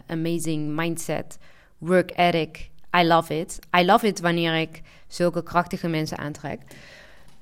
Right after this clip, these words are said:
En second, zij is bij mij ingestapt nadat ze mij jaren heeft gevolgd. Dus laten we zeggen drie, vier jaar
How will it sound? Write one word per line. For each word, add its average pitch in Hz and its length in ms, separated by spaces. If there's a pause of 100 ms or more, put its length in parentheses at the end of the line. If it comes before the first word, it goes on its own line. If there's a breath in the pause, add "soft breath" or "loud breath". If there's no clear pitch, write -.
(160)
En 240 560 (1300)
second, - 960 (260)
zij 233 240
is 233 100
bij 233 120
mij 214 280
ingestapt 214 880 (1700)
nadat 202 460
ze 208 140
mij 190 240
jaren 190 760
heeft 180 280
gevolgd. 170 580
Dus - 280
laten 180 280
we 185 60
zeggen 175 340
drie, 196 280
vier 214 200
jaar 196 320